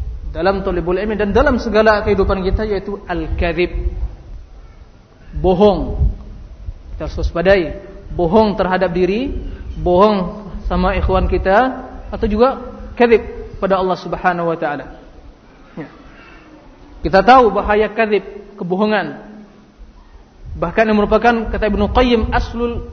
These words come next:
kullil fujur. Merupakan sumber segala kejahatan. Oleh karena itu, Rasulullah sallallahu alaihi wasallam menjelaskan dalam hadis yang sahih,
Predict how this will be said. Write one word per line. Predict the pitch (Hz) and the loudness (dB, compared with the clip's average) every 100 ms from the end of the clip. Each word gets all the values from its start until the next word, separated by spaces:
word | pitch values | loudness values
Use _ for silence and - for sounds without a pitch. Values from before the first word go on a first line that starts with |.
| - - | -16 -8
kullil | 302 262 233 | -2 0 0
fujur. | 226 214 240 170 - - - - - - - - - - - | -2 0 0 0 -6 -14 -16 -16 -16 -16 -10 -2 0 0 -4
Merupakan | 165 202 202 202 202 | -6 -8 -8 -6 -8
sumber | - 220 202 226 196 - - - - - - - - - - - - - - | -8 -4 0 0 0 -4 -6 -6 -6 -8 -10 -12 -10 -8 -8 -10 -10 -12 -12
segala | - 165 190 214 233 190 156 - - - - | -12 -4 2 4 6 4 -2 -10 -14 -12 -8
kejahatan. | 190 185 170 165 143 - - - - - - - _ _ _ _ _ _ _ 160 | -4 -4 -4 -6 -10 -16 -20 -20 -20 -20 -20 -20 _ _ _ _ _ _ _ -8
Oleh | 160 | -4
karena | 190 | 0
itu, | 214 | 4
Rasulullah | 196 220 208 196 180 | 4 2 2 2 2
sallallahu | 190 | 0
alaihi | 202 | 2
wasallam | 202 185 | 2 2
menjelaskan | 202 208 208 185 | 0 2 2 2
dalam | 170 | 0
hadis | 190 208 202 | 4 4 4
yang | 190 180 165 - | 0 -4 -8 -8
sahih, | 175 214 254 - - | -4 0 0 -2 -14